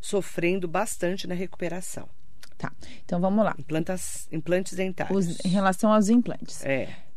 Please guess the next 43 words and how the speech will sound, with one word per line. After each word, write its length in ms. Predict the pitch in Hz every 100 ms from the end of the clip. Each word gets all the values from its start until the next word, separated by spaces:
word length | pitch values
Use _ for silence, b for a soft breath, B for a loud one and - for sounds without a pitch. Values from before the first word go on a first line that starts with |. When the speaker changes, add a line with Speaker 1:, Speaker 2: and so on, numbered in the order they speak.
| -
Speaker 2:
Se 280 | - - 320
ele 220 | 349 311
tá 180 | 247 214
com 280 | - 185 185
dor 340 | 175 190 185
e 40 | 175
sofrendo 880 | - 170 - 180 185 196 190 170 156
dessa 280 | 160 160
forma, 480 | 156 - 185 175 160
a 20 | 160
gente 220 | 196 202
precisa 420 | 208 202 190 180
avaliar 500 | 170 165 156 165 175
o 80 | 214 -
quê? 280 | - 139 143 -
As, 220 | 156 160 - -
é, 140 | 170
o 20 |
que 160 | - 269
que 60 |
é 40 | 294
passado? 680 | 240 226 - 185 131 135 - b b - -
Todas 360 | 302 294 254
as 100 | 214 196
orientações 840 | 185 180 185 - 180 170 170 160
de 200 | - 170
pó-, 320 | - 165 165 - -
é, 260 | 160 156
pós-operatórias, 1120 | 156 156 160 160 160 170 175 160 156 160 156 -
ele 180 | 208 208
precisa 760 | 196 208 196 185 180 175 175 175
seguir 320 | - 170 175
as 120 | 170
recomendações, 1300 | - 202 214 - 170 160 170 208 - 175 160 156 165
eu 80 | 220
não 120 | 226
sei 200 | - 196
como 320 | - 202 196
foi 200 | - 180
feito, 440 | - 175 170 165
em 40 | 180
que 160 | -
condições, 1040 | 175 175 170 170 - 180 170 160 160 156